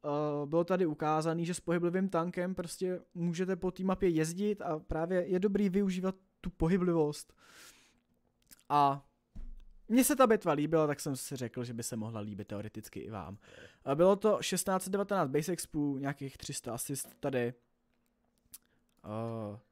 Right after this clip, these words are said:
Sweet, eh, Sweet tam bohužel umřel na tu estovku. Mm, efektivita střelby nic moc, šest ran nějak úplně, eh, neprobilo. A, no, je to prostě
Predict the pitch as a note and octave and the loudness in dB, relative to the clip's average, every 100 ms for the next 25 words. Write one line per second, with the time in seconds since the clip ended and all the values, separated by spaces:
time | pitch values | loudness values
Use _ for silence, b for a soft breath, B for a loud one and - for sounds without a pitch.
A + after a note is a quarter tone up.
0 | _ - D3+ C#3+ C3+ - C#3 B2+ B2 B2 | _ -4 -2 0 -2 -4 -2 0 0 0
1 | A#2 - C#3 B2+ C#3+ B2+ C3 C#3 C#3 B2 | -2 -4 -8 -4 -4 -2 -4 -2 -2 -2
2 | A#2+ b b b b b b F#3+ G3+ F3+ | -4 b b b b b b 4 8 10
3 | G3 F#3+ F3+ F#3+ F#3 - D#3+ - D#3+ D#3 | 8 8 6 8 8 8 2 4 6 6
4 | D3+ _ _ _ _ _ _ _ - D3 | 4 _ _ _ _ _ _ _ -2 2
5 | D3 C#3+ C#3+ C#3 C#3 C#3 E3 G#3+ G#3+ G#3+ | 4 4 4 2 2 0 0 2 4 4
6 | G3+ - G#3 B3 D#4 G#3+ G#3+ - G3 - | 2 2 4 4 2 -2 -2 -4 -4 -4
7 | G3 G3+ G#3 G3+ - - G3 F#3 D#3+ - | -4 -6 -8 -10 -12 -6 -4 -4 -6 -10
8 | - C3+ A#2+ A#2+ A#2+ B2 - C#3+ - D3+ | -12 -6 -4 -4 -4 -8 -8 -8 -2 -2
9 | D3 C#3+ C3+ C3+ _ _ _ _ - - | 0 0 0 -2 _ _ _ _ -20 -20
10 | _ G2 A2+ B2 C#3 C#3 C#3 B2+ B2+ B2+ | _ -10 -10 -4 -2 -2 -4 -10 -10 -12